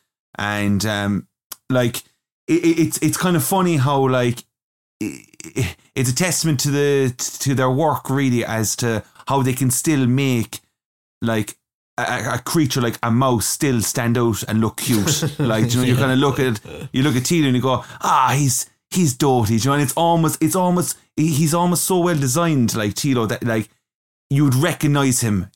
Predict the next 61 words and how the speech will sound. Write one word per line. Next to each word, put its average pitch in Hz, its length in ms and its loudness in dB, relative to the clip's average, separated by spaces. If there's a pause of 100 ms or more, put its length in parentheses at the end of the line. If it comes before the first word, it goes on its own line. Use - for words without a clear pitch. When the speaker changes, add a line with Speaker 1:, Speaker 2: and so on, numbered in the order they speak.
Speaker 1:
if 127 160 0
he 139 100 2
was 127 140 2
just 127 140 -2
put 143 160 0
on 123 80 2
his 117 80 0
shit. 143 140 -2
You 127 40 -2
go, - 120 -2
"Oh, - 20 2
that's - 180 0
Tilo 233 400 0
from 160 360 0 (340)
Ghost 151 180 0
of 151 80 -2
a - 40 -4
Tale," 208 220 2
you 127 120 0
know, 139 100 0
or 139 140 2
something 151 220 0
like 147 80 -4
that. 156 680 -2
Speaker 2:
<laughs> - 20 -6
Yeah, 139 440 -2
yeah. 123 100 0
Speaker 1:
I 127 60 4
also 160 260 2
just 139 180 0
wanna 120 380 0
point 123 220 0
out, 117 80 2
and 113 180 0
I 110 60 0
don't 107 100 -2
know 120 100 0
how 117 80 0
you 117 140 2
lads 110 320 -2 (140)
think 110 180 -2
about 110 120 0
it, 98 80 -2
but 113 100 -2
I 110 80 0
thought 110 260 -2
the 110 60 -2
music 107 360 0
was 101 280 -2 (200)
incredible. 95 540 -4 (160)
Incredible. 117 960 -2 (300)
There 120 100 0
was 110 160 0
moments 123 420 2
of 120 140 0
it 117 140 -2
that, 120 240 -2 (760)
eh, 85 300 -2
I, 95 380 -2
I 120 40 0
didn't 117 600 0